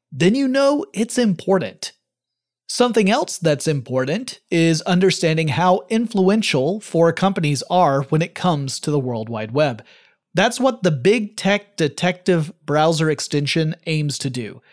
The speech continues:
The extension comes from the Economic Security Project,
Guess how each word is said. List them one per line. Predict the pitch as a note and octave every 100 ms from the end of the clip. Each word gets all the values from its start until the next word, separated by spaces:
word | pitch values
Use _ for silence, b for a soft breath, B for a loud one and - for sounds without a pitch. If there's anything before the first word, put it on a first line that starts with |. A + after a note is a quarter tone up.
| b b b _ -
The | G3
extension | G#3+ - D4+ - D#4
comes | A3 G#3+ G3+ -
from | F#3+ F3 F3
the | F3+ -
Economic | E3+ F#3 E3 D#3+ D#3+ -
Security | D3+ - D#3+ C#3+ C3+
Project, | D3 C#3 B2 G2+ -